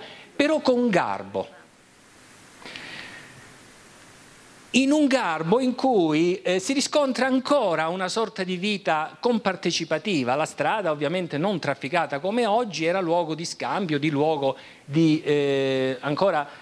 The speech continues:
di, mm, di confronto. Qui addirittura delle persone che giocano a carte davanti ad un bar e quant'altro, anche nella città nuova, nella, nella, nella Brancaleone nuova in questo caso.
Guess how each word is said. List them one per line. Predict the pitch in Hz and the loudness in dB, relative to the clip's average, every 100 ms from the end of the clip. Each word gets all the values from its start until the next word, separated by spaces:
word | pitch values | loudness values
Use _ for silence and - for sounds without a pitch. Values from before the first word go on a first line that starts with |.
| - | -16
di, | 135 147 156 147 135 | -2 2 4 4 2
mm, | 135 131 135 | 0 0 2
di | 180 | 2
confronto. | 190 185 - 240 180 107 123 | 2 0 0 0 0 -4 -6
Qui | 120 175 | 0 0
addirittura | 143 165 165 151 131 - - - - | 2 -2 0 0 0 -4 -20 -20 -8
delle | - 139 | -2 0
persone | 139 135 165 131 | 0 0 0 0
che | |
giocano | 120 135 143 | -2 0 0
a | - | 0
carte | 120 120 120 | -2 -2 -2
davanti | 113 107 135 | -2 -2 0
ad | |
un | 127 | 0
bar | 98 98 98 - | 0 -2 -4 -10
e | 113 | -6
quant'altro, | 117 113 104 104 180 | -4 -2 -2 0 0
anche | 269 254 180 | 0 0 0
nella | 170 180 | 0 0
città | 220 196 170 | -2 -2 0
nuova, | 151 113 131 | 2 2 2
nella, | 156 147 135 - - _ _ _ - - | 2 2 -2 -6 -20 _ _ _ -20 -4
nella, | 139 143 143 135 131 - | 0 4 2 0 -4 -10
nella | 98 113 139 185 160 | -4 2 2 4 2
Brancaleone | 151 226 220 165 175 170 151 139 | 2 0 0 -2 0 0 0 0
nuova | 123 98 101 | 0 -2 -4
in | |
questo | 107 - 104 | -10 -8 -8
caso. | - - - | -8 -12 -18